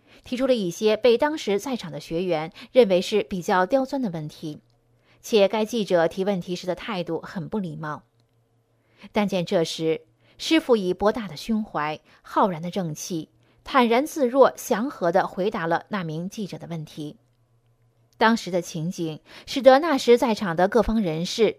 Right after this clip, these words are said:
甚为钦佩。作为弟子，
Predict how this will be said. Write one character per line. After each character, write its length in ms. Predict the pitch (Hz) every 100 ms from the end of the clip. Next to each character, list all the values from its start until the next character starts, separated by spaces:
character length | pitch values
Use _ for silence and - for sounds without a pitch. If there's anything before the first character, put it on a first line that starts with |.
| _
甚 300 | - 254 165
为 100 | 151
钦 260 | - 190
佩。 360 | 190 - 147 - _ _ _ _ _ _ _
作 160 | 214
为 140 | 170 165
弟 240 | 202 170
子， 320 | 160 170 156